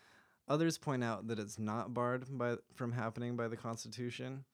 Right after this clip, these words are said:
and the president of the Senate only votes to break ties. So they don't actively vote. They only vote to break ties. So if the two-thirds majority is a requirement, it makes the presider's vote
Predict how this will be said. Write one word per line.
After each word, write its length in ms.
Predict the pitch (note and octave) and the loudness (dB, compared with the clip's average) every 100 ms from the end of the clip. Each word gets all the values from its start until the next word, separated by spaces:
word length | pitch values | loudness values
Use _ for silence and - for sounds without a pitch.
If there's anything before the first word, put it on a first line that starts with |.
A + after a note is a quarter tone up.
| - - - _ _ | -20 -20 -20 _ _
and 140 | A#2+ A#2+ | 0 0
the 40 | |
president 440 | A2 D3 C#3+ C3+ A2 | 2 2 4 2 0
of 60 | |
the 80 | G#2+ | 0
Senate 360 | - B2+ A#2+ G#2 - | 0 2 0 -2 -4
only 300 | A#2+ A#2+ A2 | -2 0 -2
votes 460 | F#2+ F2+ G#2+ F#2+ | -4 -2 -2 -2
to 80 | - | -10
break 320 | F#2 G2 G2+ - | -8 -8 -8 -8
ties. 500 | G#2 G2+ - - - A#2 _ _ _ _ _ _ _ _ _ _ | -8 -8 -10 -12 -12 -16 _ _ _ _ _ _ _ _ _ _
So 120 | B2+ | -4
they 120 | A#2+ | 0
don't 200 | D3+ C#3+ - | 2 2 2
actively 480 | A#2 A#2+ A2+ G2 G2+ | 0 0 -4 -4 -6
vote. 380 | F2+ G2 F#2+ G2 | -4 -4 -4 -4
They 120 | A2 | -2
only 160 | A2 A2 | 0 -2
vote 240 | G2+ G2+ G2 | -2 -2 -4
to 60 | |
break 240 | G2+ G2 - | -6 -6 -4
ties. 460 | A2 F#2+ - - - - - - _ _ | -4 -4 -6 -10 -14 -20 -20 -20 _ _
So 260 | - B2+ | 2 4
if 120 | B2 - | 4 2
the 160 | A#2+ A2 | 0 0
two-thirds 600 | - C#3 C3+ - A#2 G#2 G2+ | -2 -2 0 2 0 0 -4
majority 840 | G#2+ G2+ B2 C3 G#2+ G#2 G2 G#2 _ _ _ - - _ _ _ _ _ - | -2 0 2 2 2 -2 -4 -8 _ _ _ -20 -20 _ _ _ _ _ 0
is 360 | A2+ G#2 F#2+ - | 2 2 -2 -2
a 80 | G#2+ | -2
requirement, 680 | G#2 - B2 A#2+ G2+ G2 - | -2 0 0 2 0 -2 -4
it 100 | A2 | -2
makes 240 | A2 G2 | 0 -2
the 100 | - | -6
presider's 760 | G2+ - A2 G2+ G#2+ G#2+ G2+ F2+ | -6 -4 -2 0 0 2 -2 -4
vote 340 | E2+ G2+ F#2+ | -6 -6 -6